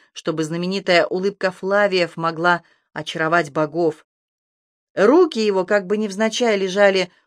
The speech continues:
у основания моей шеи, а мои волосы, когда я падала,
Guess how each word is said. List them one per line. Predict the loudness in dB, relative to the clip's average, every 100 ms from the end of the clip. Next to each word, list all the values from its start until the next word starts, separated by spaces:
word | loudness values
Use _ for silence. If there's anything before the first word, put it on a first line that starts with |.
| _
у | -2
основания | -2 -2 0 2 2 -2
моей | -2 -2 -2
шеи, | -4 -2 0 0 -2 _ _ -12
а | -10
мои | -6 -6
волосы, | -4 -2 2 0 0
когда | -10 -6 -2
я | -2
падала, | -2 -4 0 0 -2